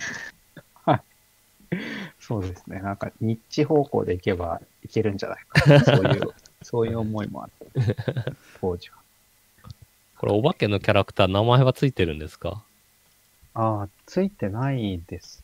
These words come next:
Speaker 1: ね。
Speaker 2: あー。
Speaker 1: なんか、結構子供たちは、その形で、うんと、なんか忍者っぽいやつとか。
Speaker 2: おー、あ、なるほど。ピースごとに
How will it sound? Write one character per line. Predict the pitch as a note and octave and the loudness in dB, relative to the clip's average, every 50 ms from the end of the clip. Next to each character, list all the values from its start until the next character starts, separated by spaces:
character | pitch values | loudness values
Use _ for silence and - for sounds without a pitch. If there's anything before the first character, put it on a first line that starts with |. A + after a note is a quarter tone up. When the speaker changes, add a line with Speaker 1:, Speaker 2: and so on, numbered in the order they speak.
| - | -14
Speaker 1:
ね。 | F2 F2 F2+ F2+ F#2 F#2+ G2 G2+ G2 G2 G2 G2 | -12 -10 -8 -6 -6 -6 -6 -6 -6 -6 -8 -8
Speaker 2:
あ | G2 | -8
ー。 | G2 F#2 F#2 F#2 F#2 F2+ D3 | -10 -10 -12 -14 -12 -10 -10
Speaker 1:
な | D3 D3+ | -10 -10
ん | |
か、 | C#3+ - G#2+ G2+ F#2+ F#2 F2 - - _ _ _ _ _ _ _ _ - | -8 -6 -6 -6 -6 -6 -8 -10 -14 _ _ _ _ _ _ _ _ -8
結 | G#3 G#3+ | -6 -6
構 | - C3 | -6 -4
子 | - - D3 | -4 -2 0
供 | D#3+ E3 F#3 G3 G3 | 0 0 0 -2 -2
た | - F3+ E3 | -4 -6 -8
ち | - - G#2 | -6 -6 -6
は、 | F#2+ F#2+ F#2 F#2 F2+ F2 | -4 -2 -2 -2 -4 -6
そ | - G2+ | -6 -6
の | G2+ G2+ G2+ G2 G2 G2 | -6 -4 -4 -6 -6 -8
形 | - - - - C3+ C3+ - - - D3+ | -10 -10 -8 -6 -6 -6 -8 -8 -8 -4
で、 | C#3 D3+ D3 C#3 B2 - - - - - - _ _ _ _ _ _ _ _ _ - - _ _ _ _ _ _ _ - | -2 -2 0 0 -2 -2 -4 -6 -12 -18 -20 _ _ _ _ _ _ _ _ _ -20 -20 _ _ _ _ _ _ _ -8
う | C3+ A#2 | -6 -6
ん | G#2+ G#2 - _ _ | -6 -6 -10 _ _
と、 | - G#2 G2 F#2+ F#2+ G2 - - - _ _ _ _ _ _ _ _ _ | -8 -6 -6 -6 -6 -8 -10 -12 -14 _ _ _ _ _ _ _ _ _
な | C#3 B2+ | -10 -10
ん | A#2 | -6
か | - G2 | -4 -4
忍 | G#2 A2 A2+ A2+ | -2 -2 -2 -2
者 | A2+ B2 A#2 | -2 -4 -4
っ | - _ - | -6 _ -6
ぽ | - G#2 | -4 -4
い | F#2 | -4
や | - - - _ | -6 -10 -16 _
つ | _ _ | _ _
と | - - | -20 -20
か。 | - _ - - - - - _ - | -18 _ -14 -14 -14 -14 -8 _ 2
Speaker 2:
お | A2+ A2 G#2+ G2+ F#2+ | 2 4 4 4 2
ー、 | F#2 F#2+ F#2+ | 0 0 0
あ、 | |
な | G2 G2+ G2+ | 0 2 2
る | G2+ | 2
ほ | G2 - G2 | 2 2 0
ど。 | E2+ F2 | 0 -2
ピ | - - - A#2 | -2 0 0 0
ー | G#2+ | 2
ス | - - | 2 2
ご | - B2+ D3+ | 2 4 4
と | - - F#2 | 4 2 2
に | E2+ D#2+ E2 F2 | 0 -2 -4 -8